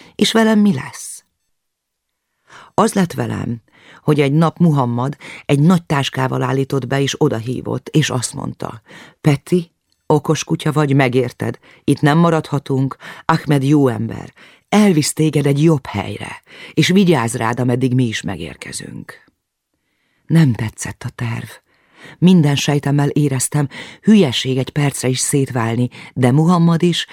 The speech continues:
és Youssef is komolyan nézett rám, és abból megértettem, hogy mennem kell Ahmeddel. Nem is mennem, hanem csak ülnöm szépen a táskában, a puha plüssön.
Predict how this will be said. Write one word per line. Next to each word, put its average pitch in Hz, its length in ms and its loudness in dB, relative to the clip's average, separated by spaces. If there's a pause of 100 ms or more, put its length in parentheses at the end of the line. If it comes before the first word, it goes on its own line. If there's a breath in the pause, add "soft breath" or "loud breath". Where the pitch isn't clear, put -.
(220 loud breath)
és - 180 0
Youssef 185 380 0
is 135 140 -4
komolyan 120 460 0
nézett 117 400 -2
rám, 127 280 0 (300 loud breath)
és 160 120 0
abból 165 260 2
megértettem, 135 880 0 (280 loud breath)
hogy 120 180 2
mennem 95 420 2
kell - 200 -8
Ahmeddel. - 840 -10 (720)
Nem 131 180 4
is - 180 0
mennem, 104 460 -2 (280 loud breath)
hanem 165 280 2
csak 185 240 -2
ülnöm 117 320 2
szépen - 360 -6
a 107 140 -8
táskában, 107 760 -4 (360 soft breath)
a 143 120 0
puha 107 320 -6
plüssön. - 800 -12